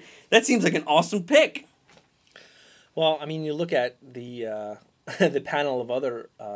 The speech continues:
Speaker 2: options that
Speaker 1: Uh-huh.
Speaker 2: they had in that party at the time, and he was the most brash, the most one that was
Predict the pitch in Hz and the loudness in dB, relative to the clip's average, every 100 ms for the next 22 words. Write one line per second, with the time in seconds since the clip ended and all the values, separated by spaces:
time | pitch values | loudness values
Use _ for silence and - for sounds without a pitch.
0 | 98 - 101 - 113 101 107 101 - 127 | -10 -10 -12 -12 -16 -12 -10 -12 -10 -6
1 | 139 127 104 120 135 110 104 - 123 131 | -6 -6 -8 -4 -4 -6 -10 -6 -4 -2
2 | 104 98 - 156 123 110 110 - _ - | -6 -10 -10 -8 -6 -8 -12 -18 _ -20
3 | - - _ _ 160 147 127 123 127 127 | -20 -20 _ _ -6 -4 -4 -4 -4 -4
4 | - 117 113 123 143 - 120 110 113 120 | -6 -4 -2 0 -2 -6 -10 -10 -8 -8
5 | 127 127 117 117 104 98 - | -8 -10 -10 -10 -10 -12 -14